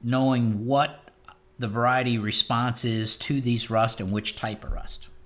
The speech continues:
Now, neither of these will overwinter, so it's not a factor that you have to worry about next year in corn on corn, but it's a good thing to know about your hybrid. The other two diseases popping up more and more is northern leaf blight, which likes cool weather,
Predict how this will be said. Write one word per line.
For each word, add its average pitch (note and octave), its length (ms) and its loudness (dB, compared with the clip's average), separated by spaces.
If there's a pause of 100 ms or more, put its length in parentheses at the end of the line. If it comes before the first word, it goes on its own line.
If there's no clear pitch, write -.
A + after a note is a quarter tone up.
(140)
Now, F2+ 180 -4
neither E3+ 540 2
of B2+ 100 0
these A#2 280 2
will A2 240 0
overwinter, G2+ 500 -2
so - 140 -4
it's G#2 140 -6
not C3+ 160 0
a A2 60 0
factor A#2 380 -2
that G2+ 220 -6
you B2+ 60 0
have G#2+ 120 0
to G2+ 80 -6
worry G#2+ 200 -2
about F#2+ 260 0
next G2+ 300 -4
year F2+ 140 -6
in F2 100 -6
corn G2 240 -4
on E2 140 -4
corn, C#3 360 -2 (480)
but F3 100 -2
it's E3 120 -2
a D#3 40 -2
good D#3+ 160 2
thing E3 160 0
to B2 60 2
know B2 200 2
about G#2 240 0
your F2+ 100 -4
hybrid. F#2 340 -6 (1400)
The A#2+ 80 0
other F3+ 180 4
two G3 200 0
diseases D3+ 480 2
popping D#3+ 380 2
up C#3+ 160 2
more C#3+ 240 2
and C3+ 100 2
more C#3+ 460 4 (320)
is G2 160 -2
northern C3 380 4
leaf F3+ 200 0
blight, F#2+ 380 2 (200)
which G#2+ 320 -6
likes E2+ 300 -2
cool G2 280 -4
weather, G2 360 0